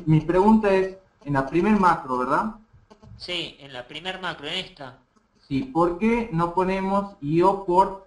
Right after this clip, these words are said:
Speaker 1: guion bajo B?
Speaker 2: Ah, no, porque yo estoy usando, porque acá, esta es una función predefinida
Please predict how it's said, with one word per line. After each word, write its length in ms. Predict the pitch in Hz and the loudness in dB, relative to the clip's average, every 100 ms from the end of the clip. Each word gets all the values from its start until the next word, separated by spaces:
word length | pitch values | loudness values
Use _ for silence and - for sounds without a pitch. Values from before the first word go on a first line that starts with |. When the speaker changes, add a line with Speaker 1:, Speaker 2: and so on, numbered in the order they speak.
| - | -14
Speaker 1:
guion 240 | 131 143 | -6 -2
bajo 320 | 151 160 160 151 | 0 0 0 0
B? 340 | 170 131 - _ _ _ _ _ _ - | 0 -2 -12 _ _ _ _ _ _ -8
Speaker 2:
Ah, 120 | 214 | -4
no, 200 | 247 226 | -2 -2
porque 260 | 190 185 196 | -4 -6 -6
yo 60 | |
estoy 200 | 226 226 | -6 -8
usando, 540 | 208 226 220 214 202 196 | -8 -6 -4 -2 -4 -4
porque 240 | 175 185 | -10 -8
acá, 240 | 190 233 233 | -8 -8 -8
esta 200 | 240 247 | -10 -10
es 120 | - | -10
una 160 | 214 185 | -10 -10
función 720 | 175 170 - 196 165 165 - _ _ _ _ _ _ _ _ _ _ _ _ - | -12 -16 -8 -6 -6 -8 -18 _ _ _ _ _ _ _ _ _ _ _ _ -12
predefinida 1600 | 175 175 _ - 180 175 170 180 180 180 175 143 131 127 127 | -12 -14 _ -10 -6 -6 -6 -10 -10 -10 -10 -8 -8 -10 -16